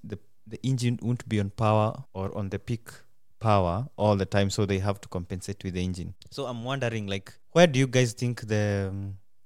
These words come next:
the area of development will be? Like, whoever cracks this is the one who is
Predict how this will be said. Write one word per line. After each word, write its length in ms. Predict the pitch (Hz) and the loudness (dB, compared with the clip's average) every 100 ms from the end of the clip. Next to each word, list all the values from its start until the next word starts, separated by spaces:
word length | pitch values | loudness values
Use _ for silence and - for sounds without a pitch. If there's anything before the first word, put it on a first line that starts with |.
| - | -18
the 140 | - - | -10 0
area 200 | 127 117 | 4 4
of 100 | 104 | 2
development 560 | 98 104 104 104 98 | 0 0 2 -2 -4
will 160 | 95 90 | -6 -8
be? 240 | 90 87 - | -6 -8 -8
Like, 280 | - 208 - - - - | -2 -2 -2 -16 -20 -4
whoever 320 | 135 156 165 165 | 8 10 10 4
cracks 400 | - 151 - - | 6 4 4 0
this 580 | 139 120 - - - | -2 0 0 -2 -6
is 160 | - 104 | -8 -2
the 80 | 113 | 4
one 160 | 120 | 4
who 120 | 117 110 | 4 0
is 200 | 101 | -2